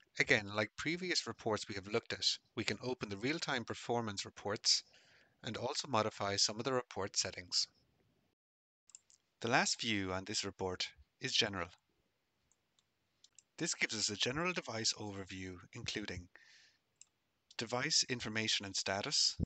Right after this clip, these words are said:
From here, we have access to a few tools, including device properties, web task manager, ping, trace route, lookup,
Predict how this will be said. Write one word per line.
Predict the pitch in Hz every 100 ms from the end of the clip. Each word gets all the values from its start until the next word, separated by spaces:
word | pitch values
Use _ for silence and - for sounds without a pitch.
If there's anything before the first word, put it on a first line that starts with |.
| - _ _ -
From | 175
here, | 165 143 101
we | 98 208
have | -
access | 117 131 - 107
to | - 101
a |
few | 92 - 139
tools, | - - 110 98 98
including | 104 - - 101 98 95 - - - _ _ _
device | - 101 98 196
properties, | - 117 - 160 165 - - - - - - _
web | - 113 -
task | - 110 101 -
manager, | 101 110 117 160 - - - - - - _ _ _ - _ -
ping, | 117 104 139 - - - - _ _ - - _ _ - - _
trace | - 127 117 -
route, | 104 123 - - - - - - - - _ _ _ _ _ _
lookup, | 110 - 147 -